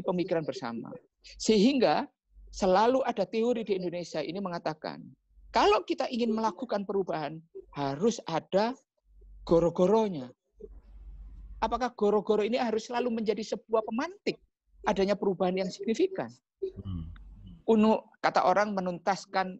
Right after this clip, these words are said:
Speaker 1: reformasi. Kenapa kemudian kita, di saat kita sudah bebas berbicara, demokrasi sebagai aturan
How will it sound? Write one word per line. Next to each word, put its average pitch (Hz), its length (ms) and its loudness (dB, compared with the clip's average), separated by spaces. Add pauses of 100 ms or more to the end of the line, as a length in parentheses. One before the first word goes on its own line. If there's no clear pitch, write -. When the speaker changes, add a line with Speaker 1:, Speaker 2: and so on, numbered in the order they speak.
(140)
Speaker 1:
reformasi. 147 640 -6 (1040)
Kenapa 269 400 2
kemudian 214 480 0
kita, 233 240 2 (720)
di 190 80 2
saat 277 560 0 (240)
kita 247 240 2
sudah 208 320 2 (160)
bebas 226 560 2
berbicara, 190 800 -2 (720)
demokrasi 247 800 4
sebagai 214 400 0
aturan 311 800 0